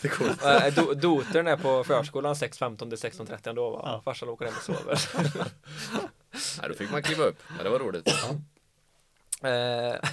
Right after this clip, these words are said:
Speaker 2: ja, men då kör vi frågorna här då. Och se vilken vi ska börja med. Eh, eh, eh, eh, eh. Hur bra är Felix Bergqvist?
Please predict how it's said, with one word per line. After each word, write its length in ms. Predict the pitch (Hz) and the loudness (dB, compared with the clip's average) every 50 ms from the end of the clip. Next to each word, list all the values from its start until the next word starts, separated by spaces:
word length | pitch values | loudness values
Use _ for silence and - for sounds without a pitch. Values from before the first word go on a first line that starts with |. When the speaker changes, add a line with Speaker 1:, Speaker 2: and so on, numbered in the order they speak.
| - - - | -6 -8 -4
Speaker 2:
ja, 200 | - 131 143 151 | 0 2 2 2
men 140 | 156 156 151 | 2 0 0
då 100 | 156 160 | 0 0
kör 200 | - 190 160 156 | 2 2 2 2
vi 480 | 165 175 170 165 165 160 160 160 156 156 156 - | 2 2 2 2 2 2 0 -2 -4 -6 -8 -4
frågorna 300 | - 175 143 139 156 196 | -2 -2 0 0 0 0
här 100 | 180 135 | 0 -2
då. 60 | - | -4
Och 840 | - - _ _ _ _ - - - _ - _ _ _ _ - 143 | -6 -10 _ _ _ _ -16 -16 -16 _ -20 _ _ _ _ -8 -6
se 60 | 131 | -6
vilken 100 | 120 123 | -6 -6
vi 40 | 120 | -8
ska 80 | 113 127 | -8 -6
börja 240 | 123 113 113 131 165 | -6 -6 -4 -4 -4
med. 140 | 151 113 110 _ _ _ _ _ _ _ _ _ _ _ _ _ _ _ _ _ _ _ _ _ - | -4 -4 -8 _ _ _ _ _ _ _ _ _ _ _ _ _ _ _ _ _ _ _ _ _ -16
Eh, 100 | 165 127 | -16 -14
eh, 580 | - - - - - - - 78 69 - - - - | -12 -12 -12 -12 -14 -14 -14 -14 -16 -16 -18 -16 -16
eh, 100 | - - - - - - _ _ | -16 -16 -16 -16 -20 -20 _ _
eh, 360 | - - - _ _ - - | -20 -20 -20 _ _ -18 -16
eh. 260 | - 78 80 80 - - - - | -16 -16 -16 -16 -16 -18 -20 -10
Hur 440 | - 175 190 208 202 190 170 - | -4 -4 -2 0 0 -2 -2 -2
bra 400 | 147 143 147 151 151 151 151 - - | -4 -2 2 4 4 6 4 4 2
är 360 | - 135 131 131 131 131 127 - | 2 0 2 2 2 0 0 -2
Felix 440 | - - 139 127 127 131 127 - 139 | -4 -4 -4 -4 -4 -6 -8 -8 -6
Bergqvist? 680 | 131 165 143 117 - - - 160 160 - - - - | -6 -6 -4 -6 -8 -8 -8 -6 -6 -6 -8 -14 -18